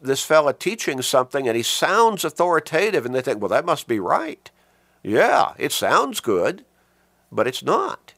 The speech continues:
It's false teaching. It, you know, it, it, some, a lot of false teaching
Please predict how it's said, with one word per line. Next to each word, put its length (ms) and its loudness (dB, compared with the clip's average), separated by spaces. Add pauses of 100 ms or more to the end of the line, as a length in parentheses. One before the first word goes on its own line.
It's 460 -4
false 400 0
teaching. 500 -8 (600)
It, 220 -2 (300)
you 120 0
know, 120 2
it, 320 -4
it, 160 -12
some, 300 0
a 80 -6
lot 260 0
of 80 -2
false 320 2
teaching 580 -4